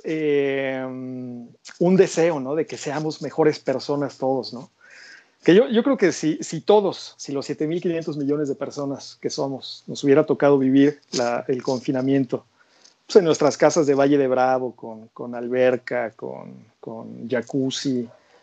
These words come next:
con, este, chef sanitizado y, y todas las amenidades a domicilio, pues claro que salgo siendo un monje budista de primer nivel, ¿no?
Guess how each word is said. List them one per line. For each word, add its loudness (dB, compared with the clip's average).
con, -8
este, -6
chef 4
sanitizado 2
y, -4
y -6
todas 4
las 2
amenidades 0
a -2
domicilio, -4
pues 0
claro 4
que -4
salgo 4
siendo -2
un -4
monje -2
budista 0
de -4
primer -4
nivel, -8
¿no? -14